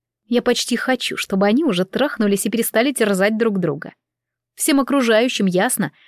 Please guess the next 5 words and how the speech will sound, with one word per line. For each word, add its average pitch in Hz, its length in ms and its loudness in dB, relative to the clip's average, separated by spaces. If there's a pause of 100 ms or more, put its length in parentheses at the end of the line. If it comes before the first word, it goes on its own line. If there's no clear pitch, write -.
что - 180 -2
между 214 280 2
ними 220 280 2
неоспоримое 208 640 0
притяжение, 262 840 -2